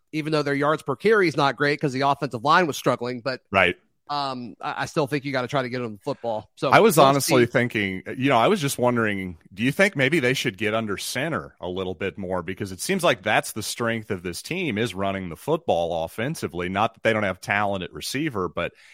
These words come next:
Speaker 2: you gotta be able to protect at a certain point. It just seems like it would make that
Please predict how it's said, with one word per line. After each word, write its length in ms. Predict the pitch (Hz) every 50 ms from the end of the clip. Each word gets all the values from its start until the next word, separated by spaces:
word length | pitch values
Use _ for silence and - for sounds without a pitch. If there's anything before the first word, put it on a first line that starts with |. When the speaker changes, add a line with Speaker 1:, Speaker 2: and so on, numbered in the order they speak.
| - _
Speaker 2:
you 80 | - 107
gotta 180 | 143 151 147
be 80 | 135 147
able 160 | 147 139 120
to 60 | 110 -
protect 480 | - 104 - - - 175 196 - - -
at 100 | 104 87
a 40 | -
certain 340 | - - 160 165 - -
point. 260 | - - 107 95 92 87
It 40 |
just 180 | 87 110 117 -
seems 220 | - 151 143 131
like 240 | 131 123 117 110 92
it 60 | 110
would 100 | 104 92
make 220 | 104 110 113 - _
that 260 | 120 107 98 98